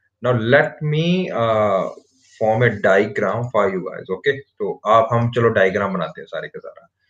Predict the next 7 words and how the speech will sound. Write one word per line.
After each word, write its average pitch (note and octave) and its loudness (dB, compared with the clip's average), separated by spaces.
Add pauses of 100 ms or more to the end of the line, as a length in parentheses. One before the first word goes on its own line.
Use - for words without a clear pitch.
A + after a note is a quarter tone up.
(360)
So E3+ 2 (100)
if A#2+ -6
this A#2 -4
is C#3 2 (1400)
the G#2 -4
course G#2 -2
of G#2+ -4